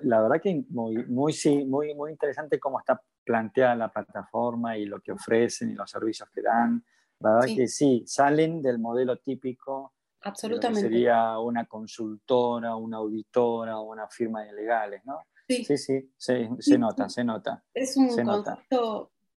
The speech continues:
Speaker 2: bien, bien moderno y,
Speaker 1: Ujú.
Speaker 2: y se preocupan, y se ocupan mucho del, del networking. Entonces estamos permanentemente,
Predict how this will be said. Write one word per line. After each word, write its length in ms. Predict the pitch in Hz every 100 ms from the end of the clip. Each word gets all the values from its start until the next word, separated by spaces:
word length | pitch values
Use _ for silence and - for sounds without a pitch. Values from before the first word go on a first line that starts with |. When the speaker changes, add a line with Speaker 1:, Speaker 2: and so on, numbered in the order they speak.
| _
Speaker 2:
bien, 580 | 185 185 202 220 214 -
bien 160 | 180 220
moderno 600 | 247 208 202 220 233 202
y, 280 | 180 160 156 -
Speaker 1:
Ujú. 520 | 226 117 156 123 147 - - -
Speaker 2:
y 80 | -
se 180 | -
preocupan, 840 | 175 196 190 247 262 302 277 262 -
y 100 | -
se 200 | 196 202
ocupan 480 | 185 - 302 339 339
mucho 340 | 269 233 - 196
del, 440 | 190 180 175 -
del 240 | - 175 180
networking. 800 | 185 190 226 226 226 185 180 180 -
Entonces 480 | 175 202 208 214 185
estamos 420 | 175 196 214 208
permanentemente, 1120 | 190 190 202 220 254 269 233 233 233 214 185